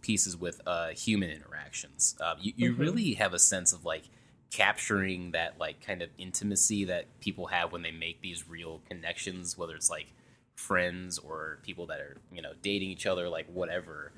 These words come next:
Speaker 1: Um, like, what, where do you kind of get that, that energy to put into it as an artist? 'Cause I think, like, some people sometimes say, like, my style is pretty high energy, like,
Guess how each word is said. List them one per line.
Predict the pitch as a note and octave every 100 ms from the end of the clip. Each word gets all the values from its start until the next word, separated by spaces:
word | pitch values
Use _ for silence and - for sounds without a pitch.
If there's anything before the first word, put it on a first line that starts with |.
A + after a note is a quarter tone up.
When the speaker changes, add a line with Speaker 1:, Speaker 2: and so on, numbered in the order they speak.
| - - _ F2
Speaker 1:
Um, | E2+ D2+ D2 C#2+ - - -
like, | F2+
what, | G2 D#3 - - A2 A2+
where | C#3 A#3+
do | B3+
you | G#3 D3
kind | C3+ B2+ A2+
of | F#2
get | F#2 G#2 F#2+
that, | F#2 F2+ F2+ - - - - F#2+
that | F#2 -
energy | F2+ F#2 F2+ E2+ F2
to | E2
put | - F#2 D#2+
into | E2+ E2 F2
it | D2+
as | D2+ D2+
an |
artist? | D2+ D2+ D2 -
'Cause | F2
I |
think, | F2 F#2+
like, | F2 E2+
some | - A2+
people | - D3+ C3 G#2+ G2 - -
sometimes | A#2 G2+ G2
say, | - F#2
like, | E2+
my | E2+ F2
style | - E2+
is | E2
pretty | - E2+
high | - F2
energy, | E2 E2+ D#2+ D#2+ D2
like, | D#2 C#2+